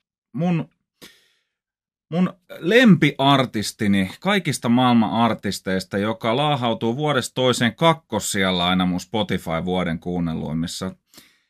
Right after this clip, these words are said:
eteläafrikkalainen ö, gay cowboy, joka on Kanadan kautta siirtynyt Amerikkaan ja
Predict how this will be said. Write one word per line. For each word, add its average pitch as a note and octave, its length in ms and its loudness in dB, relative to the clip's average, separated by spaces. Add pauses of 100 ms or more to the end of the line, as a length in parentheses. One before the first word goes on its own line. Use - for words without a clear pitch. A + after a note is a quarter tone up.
(160)
eteläafrikkalainen B2 1500 -2 (720)
ö, G2+ 100 -8
gay B2+ 440 0
cowboy, F#2+ 760 0 (320)
joka F#2 320 -6
on F#2 340 -2
Kanadan F2+ 480 -4
kautta D#2 500 -8
siirtynyt E2+ 540 -8
Amerikkaan E2+ 760 -4
ja E2 220 -6